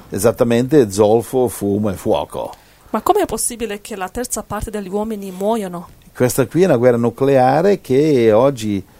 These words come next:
Speaker 1: oggi sappiamo dalla popolazione mondiale che un terzo vuol dire due miliardi e mezzo circa.
Speaker 2: Però vuol dire la terza parte dell'umanità?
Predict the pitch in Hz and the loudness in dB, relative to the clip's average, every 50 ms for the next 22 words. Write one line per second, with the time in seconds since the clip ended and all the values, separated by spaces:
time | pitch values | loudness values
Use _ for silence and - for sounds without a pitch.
0 | _ _ _ _ - 127 135 135 120 120 - - 123 113 - - 131 131 127 117 | _ _ _ _ 2 2 2 2 0 -2 -2 0 -2 -2 -2 -2 -2 0 2 2
1 | 110 107 107 104 110 113 120 131 123 107 104 98 95 90 - - 87 - 101 98 | 2 2 2 0 0 0 0 0 0 0 0 0 0 0 -4 -6 -4 -4 -4 -2
2 | - - 104 107 117 131 131 117 120 123 135 131 113 - - 101 101 104 98 - | -4 -4 -6 -4 -4 -4 -2 0 0 0 2 0 0 0 -2 -2 -2 -2 -2 -2
3 | 120 117 110 113 110 - - 131 117 104 98 92 107 110 107 95 90 104 104 101 | 0 2 2 0 -2 -4 -6 -4 -4 -4 -4 -2 -2 -2 -2 -2 -2 -4 -4 -4
4 | 98 92 98 101 98 95 90 98 92 90 87 90 85 82 78 80 78 - - - | -4 -2 -2 -2 -2 -2 -4 -6 -8 -8 -8 -8 -10 -10 -12 -14 -16 -14 -16 -16
5 | 65 - _ - - - - _ _ _ _ _ _ - 202 196 180 202 254 285 | -18 -18 _ -20 -20 -20 -20 _ _ _ _ _ _ -6 -4 -4 -2 -2 -2 -2
6 | 247 233 262 269 247 214 202 185 180 170 180 185 185 - 240 240 247 220 220 226 | -2 -2 -4 -2 -2 -2 -2 -4 -6 -10 -12 -12 -10 -10 -8 -8 -8 -8 -8 -8
7 | 240 208 202 196 185 175 180 185 - - 208 | -8 -6 -6 -6 -6 -8 -8 -8 -10 -10 -10